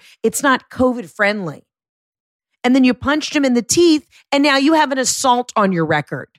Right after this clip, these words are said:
Make sure you eat enough carbs, fiber, protein, throw in a fucking strawberry in there. Have a piece of fruit. Live your life.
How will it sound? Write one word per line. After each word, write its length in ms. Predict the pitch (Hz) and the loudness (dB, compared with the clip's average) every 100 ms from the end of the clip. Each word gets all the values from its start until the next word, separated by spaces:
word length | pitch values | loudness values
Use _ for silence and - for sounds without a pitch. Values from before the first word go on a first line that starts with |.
| _ _ _ _ _ _ | _ _ _ _ _ _
Make 260 | 185 240 320 | 0 0 0
sure 220 | - 330 | -2 -2
you 160 | 294 320 | -2 -4
eat 180 | 294 277 | -2 -2
enough 460 | 277 262 262 - _ _ _ _ - | 0 0 0 -4 _ _ _ _ -8
carbs, 640 | 262 277 285 294 254 - - _ | -2 0 2 0 -4 -14 -20 _
fiber, 720 | _ 269 269 254 269 277 262 _ | _ 0 0 2 0 0 -6 _
protein, 760 | - 269 247 - 285 262 254 233 _ _ _ 165 | -4 0 0 0 -4 -2 -2 -4 _ _ _ -20
throw 320 | 190 233 285 | -4 -2 0
in 80 | 320 | 0
a 60 | 277 | -2
fucking 460 | 294 277 277 240 - | -2 -2 0 -2 -4
strawberry 880 | - - - 277 285 277 254 180 131 _ _ _ | -12 -4 2 4 4 2 2 0 -6 _ _ _
in 180 | 233 220 | 0 2
there. 300 | 196 151 123 - _ - | 2 0 -4 -14 _ -4
Have 240 | 240 262 | -2 0
a 60 | 311 | 0
piece 260 | 294 277 | 0 0
of 80 | 262 | -2
fruit. 340 | - 269 208 190 | 0 0 0 0
Live 240 | 214 226 | -2 0
your 120 | 262 | 0
life. 580 | 240 214 175 - - _ | 2 0 0 -4 -18 _